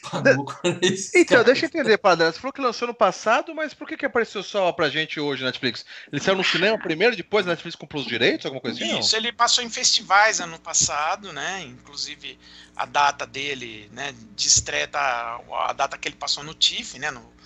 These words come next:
Speaker 3: no Festival Internacional de Toronto. E aí, o que aconteceu? O Festival de, Internacional de Toronto, ele funciona mais ou menos como é o Sundance, como é Cannes.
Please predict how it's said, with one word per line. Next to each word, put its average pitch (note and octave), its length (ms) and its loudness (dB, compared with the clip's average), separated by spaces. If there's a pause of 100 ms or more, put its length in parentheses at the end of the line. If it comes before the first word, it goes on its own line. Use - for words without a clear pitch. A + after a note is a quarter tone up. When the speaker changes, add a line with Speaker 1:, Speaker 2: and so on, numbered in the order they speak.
(340)
Speaker 3:
no B2+ 320 -14
Festival C#3 400 -4
Internacional C3 480 -6
de - 120 -16
Toronto. G3+ 520 -10 (640)
E B3+ 80 2
aí, E4 140 6
o E4 60 2
que - 80 0
aconteceu? D#4 580 2
O E4 80 -8
Festival F#3 420 -4
de, D#3 160 -14 (120)
Internacional D3+ 560 -6
de A2+ 100 -16
Toronto, E3+ 540 -8
ele F3+ 100 -10
funciona A3 480 -2
mais G#3+ 220 -2
ou G3+ 40 -8
menos G3 220 -6
como G3 160 -10
é G3 60 -4
o F#3 40 -8
Sundance, G#3+ 540 2
como G#3+ 180 -6
é A#3 60 -4
Cannes. - 560 -4